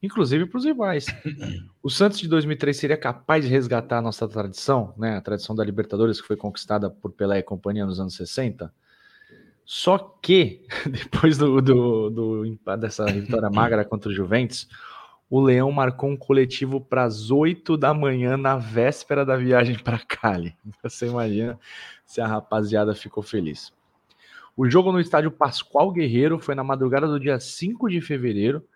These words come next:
Speaker 1: né? O pontapé inicial foi às, à meia-noite e cinco.
Speaker 2: Horário de Brasília, né, Vini?
Speaker 1: Horário de Brasília, sim, sim. Ninguém vai marcar um jogo meia-noite, né?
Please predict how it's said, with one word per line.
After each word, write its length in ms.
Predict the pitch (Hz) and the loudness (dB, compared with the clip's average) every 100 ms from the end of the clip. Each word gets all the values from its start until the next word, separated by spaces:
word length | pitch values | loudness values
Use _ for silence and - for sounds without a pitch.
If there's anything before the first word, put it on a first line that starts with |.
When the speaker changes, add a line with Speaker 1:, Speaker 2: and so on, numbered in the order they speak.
| _ _ _ | _ _ _
Speaker 1:
né? 80 | 117 | -6
O 80 | 127 | -6
pontapé 500 | 127 123 123 120 127 | -4 -8 -6 -4 -4
inicial 360 | 127 123 123 120 | -4 -6 -6 -4
foi 220 | - 120 | -2 -2
às, 360 | 113 - - - 120 - | -2 -8 -18 -12 -10 -6
à 80 | |
meia-noite 640 | 117 127 180 143 143 170 - - | -6 -4 -4 -4 -6 -6 -10 -8
e 100 | 226 | -8
cinco. 680 | - - 147 165 - 247 _ _ _ _ | -8 -8 -6 -6 -8 -12 _ _ _ _
Speaker 2:
Horário 600 | - 117 95 104 127 151 | -2 2 2 2 4 2
de 100 | 113 | 4
Brasília, 500 | 120 175 147 110 95 | 6 6 4 0 0
né, 140 | 92 | -4
Vini? 140 | 95 87 | -6 -6
Speaker 1:
Horário 180 | 87 104 | -8 -6
de 100 | 107 | 0
Brasília, 560 | 123 165 117 92 76 | 0 2 0 -2 -6
sim, 320 | - - 98 - | -10 -8 -6 -8
sim. 220 | - 85 | -12 -12
Ninguém 220 | 82 85 | -10 -8
vai 100 | 92 | -6
marcar 260 | 117 117 120 | -6 -6 -6
um 120 | 117 | -2
jogo 200 | 104 117 | -2 -2
meia-noite, 840 | 104 110 127 120 95 104 101 - | -2 -2 -2 -2 -4 -4 -4 -8
né? 160 | 95 95 | -12 -12